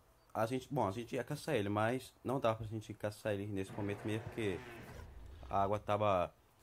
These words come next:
não tava congelada, então, é. Eu acho que ele ia sair de um jeito ou de outro, porque acabou de sair alguém mesmo. Mas, bom, pessoal,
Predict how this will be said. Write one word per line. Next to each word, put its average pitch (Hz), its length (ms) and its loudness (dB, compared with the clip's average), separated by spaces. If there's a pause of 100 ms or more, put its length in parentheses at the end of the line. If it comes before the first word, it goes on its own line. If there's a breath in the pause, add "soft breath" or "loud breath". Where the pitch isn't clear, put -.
(760)
não 98 120 -2
tava 98 260 0
congelada, 101 560 0
então, 117 420 -4 (500)
é. 104 200 -6 (420)
Eu 113 160 2
acho 117 140 -2
que - 60 -4
ele 123 120 0
ia 117 100 2
sair 98 320 -2
de 101 120 -8
um 95 40 -2
jeito 95 180 -4
ou 90 60 -18
de - 120 -4
outro, 87 260 -6
porque 95 460 -4
acabou 92 280 -8
de - 60 -18
sair 85 200 -4
alguém 90 220 -4
mesmo. 101 260 -8 (2000 soft breath)
Mas, 135 300 4 (160)
bom, 123 240 -2
pessoal, 120 520 -2